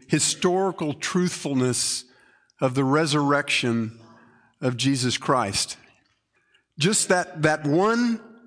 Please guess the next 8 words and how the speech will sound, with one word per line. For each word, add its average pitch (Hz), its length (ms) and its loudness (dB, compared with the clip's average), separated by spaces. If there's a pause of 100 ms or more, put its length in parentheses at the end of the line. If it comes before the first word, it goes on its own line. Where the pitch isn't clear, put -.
(120)
core 185 460 0 (200)
premise 170 680 0 (300)
of 139 80 0
the 139 80 0
Christian 160 400 0
faith, 160 440 -2
everything 196 540 2
rides 160 540 0